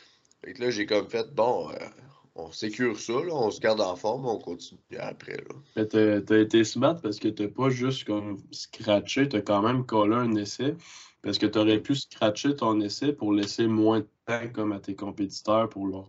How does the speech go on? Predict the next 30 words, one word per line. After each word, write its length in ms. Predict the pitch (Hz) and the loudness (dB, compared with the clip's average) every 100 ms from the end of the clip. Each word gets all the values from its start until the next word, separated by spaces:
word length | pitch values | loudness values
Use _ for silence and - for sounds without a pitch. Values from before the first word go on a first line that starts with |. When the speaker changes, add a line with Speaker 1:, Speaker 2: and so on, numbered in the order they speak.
| - | -18
Speaker 2:
troisième, 600 | - - 101 98 120 165 | -16 -8 -2 2 2 2
mais 140 | 104 | 0
t'as 140 | - 95 | -2 0
quand 180 | 104 117 | 2 2
même 100 | 120 | 0
fait 240 | 127 - | -2 0
loader 360 | 113 104 107 120 | 4 4 4 4
une 180 | 110 | 4
barre, 400 | 101 101 123 139 135 _ _ _ _ _ - | 2 0 0 -4 -8 _ _ _ _ _ -14
Speaker 1:
Mm. 140 | 98 | -10
Speaker 2:
puis 320 | - 110 117 113 | 0 6 6 4
prendre 480 | - - 113 113 | 0 2 4 4
ta 120 | 110 107 | -2 -2
minute, 440 | 104 101 107 131 - | 0 0 0 -2 -6
que 60 | 101 | -8
t'es 220 | 98 101 | -2 -2
juste 240 | 101 - | -2 -4
pas, 180 | 110 110 | 0 0
tu 100 | 107 | 0
t'es 80 | 104 | 0
juste 160 | 101 - | -2 0
pas 80 | 110 | -2
présenté, 520 | - 101 101 98 156 | -2 -2 -4 -4 -6
fait 140 | 170 135 | -4 -6
que 60 | |
ça 160 | - 101 | -4 -2
donnait 340 | 101 101 110 | 0 2 2
plus 360 | 110 - 120 113 | 2 2 2 4
de 100 | 104 | 0
temps 320 | - 113 | 0 -2